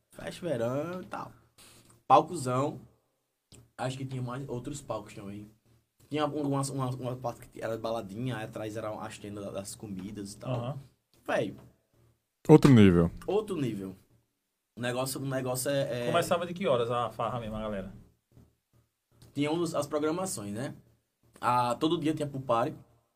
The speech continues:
Speaker 1: A Pulpari começava mais ou menos uma da tarde, duas da tarde, por aí. De manhã,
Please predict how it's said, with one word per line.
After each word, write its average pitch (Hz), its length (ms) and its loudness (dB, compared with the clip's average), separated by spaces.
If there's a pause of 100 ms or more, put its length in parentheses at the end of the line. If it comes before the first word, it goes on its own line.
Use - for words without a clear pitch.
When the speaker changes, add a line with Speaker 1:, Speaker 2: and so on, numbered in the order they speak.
(140)
Speaker 1:
A 113 120 -4
Pulpari 120 340 -2
começava 113 340 -6
mais 117 180 -6
ou 117 60 -6
menos 117 320 -8
uma 131 220 -8
da 123 220 -8
tarde, 110 340 -8
duas 107 220 -8
da 107 100 -10
tarde, 101 280 -10
por 110 180 -8
aí. 101 280 -6 (480)
De 123 80 -4
manhã, 131 880 -2